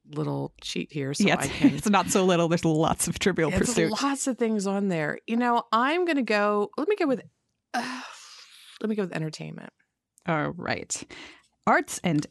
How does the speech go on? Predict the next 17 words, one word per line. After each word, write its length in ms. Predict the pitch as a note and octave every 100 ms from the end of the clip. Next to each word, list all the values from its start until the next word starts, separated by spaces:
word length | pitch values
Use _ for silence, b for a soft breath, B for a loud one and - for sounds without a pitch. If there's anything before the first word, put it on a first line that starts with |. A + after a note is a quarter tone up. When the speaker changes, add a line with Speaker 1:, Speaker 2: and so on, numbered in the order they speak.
| -
Speaker 2:
entertainment. 1000 | G#3 C4 C4+ - - D#3+ - - - - - _ B B B -
What 320 | F3 G3+ F#4+
album 540 | F4+ F#4 G3+ C3+ D#3+ -
was 200 | F3 F#3+ -
outsold 680 | G#3+ B3+ - F#3+ E3+ E3+ F3 -
only 340 | G3 B3 C#4 C4
by 200 | A3 G#3+
Thriller 600 | - C#4 C4+ D3+ C3 - -
in 140 | F3 E3+
the 60 | E3+
nineteen 400 | E3+ F3 F#3 E3
eighties? 500 | C#3 - - - - B B B B _ _ _ _ _ _ _ _ _ _ _ _ _ _ _ _ _ _ _ _ _ _ _ _ - - _ -
Speaker 1:
The 60 |
nineteen 480 | C#3 G#3 - - C#3
eighties. 640 | C3+ C#3+ G3 D#3+ - - -
Speaker 2:
Mm-hmm. 340 | D#3+ E3 F3+
Speaker 1:
Mm. 400 | D3+ F3 - -